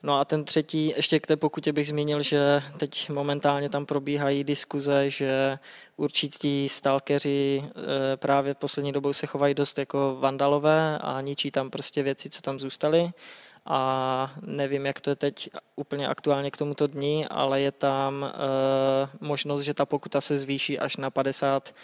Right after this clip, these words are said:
tisíc korun přibližně. Takže to je dost, si myslím, hodně motivační a asi nejsem úplně proti, protože sám jsem strašně smutný, když vidím, jak prostě nějací blbečci, eh,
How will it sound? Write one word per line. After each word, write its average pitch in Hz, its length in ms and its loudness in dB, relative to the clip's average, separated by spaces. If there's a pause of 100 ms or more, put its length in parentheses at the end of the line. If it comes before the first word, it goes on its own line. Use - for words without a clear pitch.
(220)
tisíc - 340 -2
korun 135 480 -2
přibližně. 131 580 -4
Takže 139 340 -2 (320)
to 143 140 0
je 139 80 6
dost, 135 500 -4 (140)
si - 140 -6
myslím, 143 240 -2
hodně 143 200 -2
motivační 143 720 0
a 135 100 -2 (540)
asi 160 240 6
nejsem 170 300 4
úplně 175 320 4
proti, 147 420 0
protože 147 560 2 (600)
sám 147 360 4
jsem 151 200 -2
strašně 147 360 0
smutný, 147 360 -2
když 143 220 -2
vidím, 147 240 0
jak 139 160 0
prostě 147 340 0
nějací 143 520 0
blbečci, 139 680 0 (480)
eh, 139 460 4